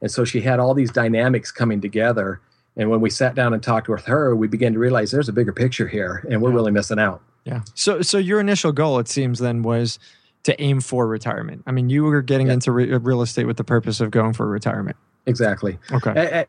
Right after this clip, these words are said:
Speaker 1: a-, as a pastor, I had opted out of Social Security.
Speaker 2: Okay.
Speaker 1: And so I didn't have that to fall back on other than my non-ministerial activities. And so that's pretty minimal. So I'm looking for other ways to say, "Okay, how can I s-,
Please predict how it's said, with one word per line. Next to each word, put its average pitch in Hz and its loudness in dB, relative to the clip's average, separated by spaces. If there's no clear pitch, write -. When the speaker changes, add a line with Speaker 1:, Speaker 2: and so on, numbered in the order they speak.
Speaker 1:
a-, 156 0
as 151 0
a 143 -2
pastor, 143 0
I 131 2
had 127 2
opted 123 -2
out 113 -2
of 110 -6
Social 123 -4
Security. 139 2
Speaker 2:
Okay. - -6
Speaker 1:
And 104 2
so 104 0
I 120 2
didn't 127 2
have 117 0
that 117 -4
to - -20
fall 113 0
back 110 0
on 113 0
other 110 -2
than 104 0
my 101 0
non-ministerial 104 2
activities. 101 -2
And 107 2
so 104 2
that's 107 0
pretty 101 0
minimal. 98 2
So 95 0
I'm 131 2
looking 117 2
for 110 0
other 107 2
ways 101 2
to 101 -6
say, 98 0
"Okay, 101 0
how 127 0
can 117 0
I 107 4
s-, - -4